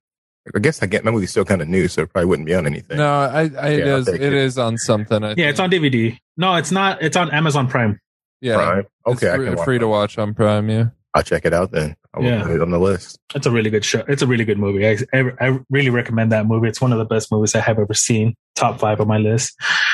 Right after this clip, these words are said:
Speaker 1: No.
Speaker 3: Um, watching Gundam Hathaway again, 'cause during the plane ride, I got bored. So I started watching <laughs> some movies. Uh,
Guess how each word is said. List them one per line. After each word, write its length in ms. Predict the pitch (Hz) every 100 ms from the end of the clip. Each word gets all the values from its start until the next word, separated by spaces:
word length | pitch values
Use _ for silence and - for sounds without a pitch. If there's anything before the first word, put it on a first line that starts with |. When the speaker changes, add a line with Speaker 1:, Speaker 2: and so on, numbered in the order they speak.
| - -
Speaker 1:
No. 120 | -
Speaker 3:
Um, 360 | 120 120 110 - _ _ - - - - - _ _ -
watching 560 | 143 135 147 139 135 127
Gundam 300 | 131 135 113
Hathaway 600 | 123 127 135 139 143 135 - -
again, 500 | 127 143 139 143 123
'cause 360 | - 123 110 104 _ _ _ _ _ 123
during 240 | 131 127
the 60 | 113
plane 300 | - 131 131
ride, 360 | 135 135 131 123 - -
I 40 |
got 240 | 120 117 107
bored. 460 | 117 139 143 147
So 140 | - 107
I 40 |
started 300 | 104 117 110
watching 640 | 107 113 - - 131 117 - _
<laughs> 120 | -
some 160 | 120
movies. 500 | 113 123 135 147 - _ - - - - - - - - _ _ _ _ _ -
Uh, 420 | 139 143 143